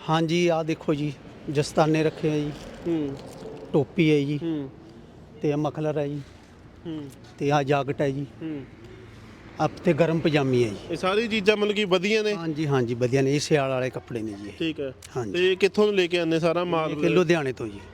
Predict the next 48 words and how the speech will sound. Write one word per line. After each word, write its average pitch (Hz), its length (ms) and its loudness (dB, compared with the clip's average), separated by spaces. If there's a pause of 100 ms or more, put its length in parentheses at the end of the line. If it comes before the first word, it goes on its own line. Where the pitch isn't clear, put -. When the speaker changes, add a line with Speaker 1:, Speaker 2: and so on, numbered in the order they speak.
(140)
Speaker 2:
ਲੁਧਿਆਣੇ 147 440 -4
ਤੋਂ। 123 160 -10
Speaker 1:
ਹਾਂਜੀ। 117 260 0 (200)
Speaker 2:
ਠੀਕ 147 200 -8
ਹੈ 139 40 -6
ਜੀ। 123 180 -8 (440)
Speaker 1:
ਲੁਧਿਆਣੇ 135 360 2
ਤੋਂ 131 80 -6
ਲੈ 110 140 -6
ਕੇ - 60 -8
ਆਉਂਦੇ। 101 140 -8 (380)
Speaker 2:
ਤੇ 156 100 0
ਪੰਜ 165 220 0
ਸੱਤ 170 180 4
ਦਿਨ 160 180 4
ਹੋ 160 160 4
ਗਏ 147 220 2 (280)
Speaker 1:
ਹਾਂਜੀ। 151 200 4
Speaker 2:
ਤੁਸੀਂ 165 800 -4
ਲਾ 151 180 6
ਰਹੇ 156 160 2
ਹੋ? 127 100 -4 (240)
Speaker 1:
ਹਾਂਜੀ, 165 240 4
ਪੈ-, 160 220 2
ਉਰੇ, 180 300 4
ਉਰੇ 202 280 2
ਇੱਕ 214 160 0
ਹਫ਼ਤੇ 190 280 2
ਤੋਂ 190 100 0
ਲਾ 170 160 2
ਰਹੇ 175 140 0
ਹਾਂ 180 80 2
ਜੀ। 180 100 0
ਪਹਿਲਾਂ 180 300 2
ਅਸੀਂ 185 100 0
ਮੁੱਲਾਂ 156 280 4
ਪਰ 156 60 0
ਲਾਉਂਦੇ 143 260 2
ਤੇ 139 160 2
ਜੀ। 127 140 2 (220)
Speaker 2:
ਪਹਿਲਾਂ 180 180 2
ਮੁੱਲਾਂ 175 260 4
ਪਰ 151 120 2
ਲਾਉਂਦੇ 139 180 -2
ਸੀ। 151 60 4
Speaker 1:
ਹਾਂਜੀ, 151 300 2
ਉੱਥੇ 165 260 4
ਫਿਰ 175 240 2